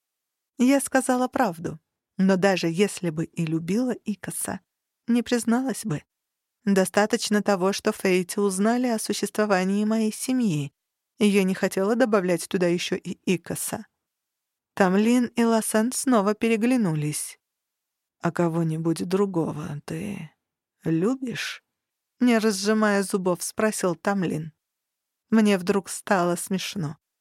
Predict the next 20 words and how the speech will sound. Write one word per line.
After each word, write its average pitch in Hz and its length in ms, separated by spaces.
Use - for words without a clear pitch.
Я 247 280
расхохоталась, 247 1000
чувствуя, 196 560
что - 240
мой 180 180
выплеск 180 600
может 196 420
добром 185 420
не 214 80
кончиться. - 760
«Нет», — 302 500
ответила 208 500
я, 214 180
взвизгивая 185 760
от 196 100
смеха. 175 580
«Разве 285 480
этим 269 260
бессмертным 247 640
существам, 233 880